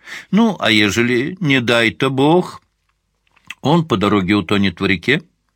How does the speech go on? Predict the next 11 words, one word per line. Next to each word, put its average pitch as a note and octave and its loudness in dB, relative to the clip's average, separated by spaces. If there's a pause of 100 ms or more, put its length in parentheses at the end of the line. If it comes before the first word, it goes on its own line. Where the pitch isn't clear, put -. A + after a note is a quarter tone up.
(300)
или A2+ 2
станет C3 -2
жертвой G#2+ 0
разбойников?» E2+ -4 (1400)
Похоже, E3 0
затронутая B2+ -4
тема F3+ -4
пришлась D#3+ -6
ему F2+ -2
по D#2+ -4
вкусу, G3 -8